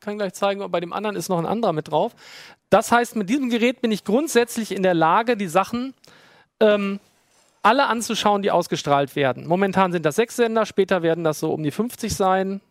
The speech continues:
also auch H D, äh, wie gesagt, alles, äh, von öffentlich-rechtlich und privat. Das hier ist nur vorbereitet darauf, dass ich die, ähm,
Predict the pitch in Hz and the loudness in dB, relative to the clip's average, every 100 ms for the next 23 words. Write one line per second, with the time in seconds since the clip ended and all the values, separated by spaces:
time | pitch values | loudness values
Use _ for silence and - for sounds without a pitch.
0 | _ - 170 160 165 170 160 170 196 208 | _ -2 0 0 0 0 0 0 0 -2
1 | - 480 180 180 175 180 - - 175 170 | -4 -4 -2 -2 0 -2 0 0 0 -2
2 | - 180 160 151 - 165 170 160 143 175 | -2 0 2 0 -2 -2 -2 -2 -2 -2
3 | - 165 - 196 208 220 180 185 185 185 | -4 -6 -4 -4 -2 -4 0 2 2 0
4 | - - - - - _ _ _ - 185 | -12 -20 -20 -20 -20 _ _ _ 2 2
5 | - 247 226 233 196 247 247 208 170 156 | 2 -4 -2 -2 2 2 4 2 4 2
6 | 160 - 147 139 143 175 156 151 165 - | -2 2 2 4 2 2 -2 -2 -6 -6
7 | 165 165 160 - 165 151 143 | -4 -2 -4 0 -2 -2 -8